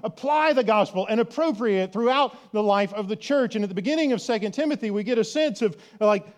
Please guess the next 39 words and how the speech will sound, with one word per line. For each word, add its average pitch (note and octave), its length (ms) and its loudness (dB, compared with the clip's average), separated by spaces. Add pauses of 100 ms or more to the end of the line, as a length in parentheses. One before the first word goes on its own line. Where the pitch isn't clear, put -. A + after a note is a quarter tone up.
what G#3 420 2
do B3 160 0
gospel-committed A#3+ 1080 0
people G#3+ 320 -2
do, C4 460 0
and G3 100 -2
how B3+ 100 0
do C#4 80 2
they A3 140 0
behave, A3 540 0
and F#3+ 100 0 (200)
how C#4 120 2
do C#4 80 4
they A3+ 140 2
act, G#3+ 460 0
and G3+ 120 0 (200)
what A#3+ 140 0
sort C4+ 220 0
of - 300 -6
practices C4+ 720 -4
do G3 100 -4
they A#3 220 0
engage A3 480 0
in? E3+ 180 -2 (220)
And G#3+ 120 0
the G#3+ 120 2
thing D4+ 420 2
he C4 160 2
calls D#4+ 380 2
for, D3 100 -12
the E3 80 -4
thing A#3+ 300 0
Paul C#4 260 2
calls D#4+ 460 2
for, A#2 260 -6 (240)
the E3+ 100 -6
thing C4+ 280 0
he's B3 160 0
after, F#3+ 640 -2